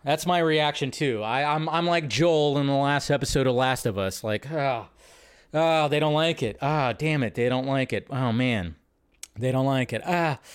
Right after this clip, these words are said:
eesh," you know? That's just an indication that, ah, they're not liking the movie that much. It happens.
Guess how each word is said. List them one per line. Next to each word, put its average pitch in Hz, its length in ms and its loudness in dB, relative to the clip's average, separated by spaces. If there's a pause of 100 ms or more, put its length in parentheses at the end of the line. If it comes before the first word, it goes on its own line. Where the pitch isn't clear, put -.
(580)
eesh," 180 480 -2
you 131 120 -4
know? 147 240 0 (100)
That's 165 200 0
just 190 160 0
an 185 120 2
indication 165 560 0
that, 135 160 0
ah, 127 320 0
they're 120 120 -2
not 110 200 -6
liking 104 260 -6
the 95 80 -8
movie 101 240 -8
that - 160 -10
much. 92 320 -12 (340)
It 277 80 2
happens. 226 540 2